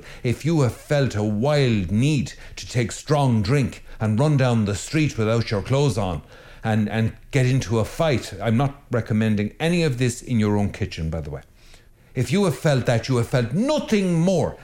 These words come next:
than a perfectly reasonable response of a thinking, loving, warm, normal human being to what is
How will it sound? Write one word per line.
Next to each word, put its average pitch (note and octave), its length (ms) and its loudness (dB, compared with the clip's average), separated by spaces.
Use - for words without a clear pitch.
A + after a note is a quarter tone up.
than C#3+ 180 2
a C#3 220 -2
perfectly D#3 720 -2
reasonable C#3+ 680 2
response B2 760 -2
of A#2+ 160 -2
a B2 60 2
thinking, B2 960 2
loving, A#2+ 640 0
warm, D3+ 540 0
normal D#3 640 2
human B2 640 0
being C3 360 0
to A2+ 200 -6
what C#3 320 -2
is B2+ 300 -2